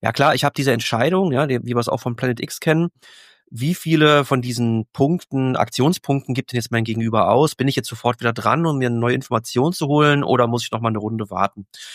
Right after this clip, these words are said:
Oder wie viel gebe ich dann aus? Ob ich dann, vielleicht, dass ich dann vielleicht zweimal nacheinander dran bin. Aber mehr an Überlegungen ist dann nicht. Und ansonsten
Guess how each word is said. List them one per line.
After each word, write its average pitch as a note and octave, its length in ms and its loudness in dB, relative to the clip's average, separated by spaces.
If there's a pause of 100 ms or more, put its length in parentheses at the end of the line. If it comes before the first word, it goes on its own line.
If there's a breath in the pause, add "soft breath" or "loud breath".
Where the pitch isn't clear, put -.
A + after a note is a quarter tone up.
(140)
Oder A2+ 160 2
wie B2 60 -2
viel B2+ 160 -4
gebe B2 180 0
ich D3+ 160 0
dann C#3 160 2
aus? C3 420 4
Ob B2 140 -6
ich A#2+ 60 -14
dann, A#2 180 0 (100)
vielleicht, A#2 300 -4
dass A2 120 -8
ich - 120 -16
dann A#2+ 120 2
vielleicht A2 160 -2
zweimal G2+ 200 -4
nacheinander G2 460 -6
dran A#2 300 -4
bin. F#2 160 -6
Aber G2 240 -2 (360 loud breath)
mehr B2+ 400 2
an B2+ 100 0
Überlegungen B2 540 2
ist - 220 -6
dann B2+ 100 2
nicht. G2 220 -6
Und G#2+ 60 0
ansonsten D#3+ 580 -2